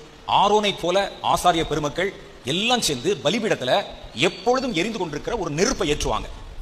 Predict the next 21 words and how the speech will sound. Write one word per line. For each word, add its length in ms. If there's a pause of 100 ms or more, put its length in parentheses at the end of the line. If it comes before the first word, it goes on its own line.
(160)
அந்த 160
நெருப்பை 340
ஏற்றுவதற்கு 340
முன்னால 160
அந்த 120
இடத்தை 200
பரிசுத்தம் 360
பண்ணி, 320 (400)
அதுல 200
பரிசுத்தமான 680
கட்டைகளை 340
எல்லாம் 140
போட்டு, 380 (580)
அதன் 260
மேல 200
அந்த 120
நெருப்பை 400
ஜெபம் 300
பண்ணி, 380 (260)
பிரதிஷ்டை 360
பண்ணி, 400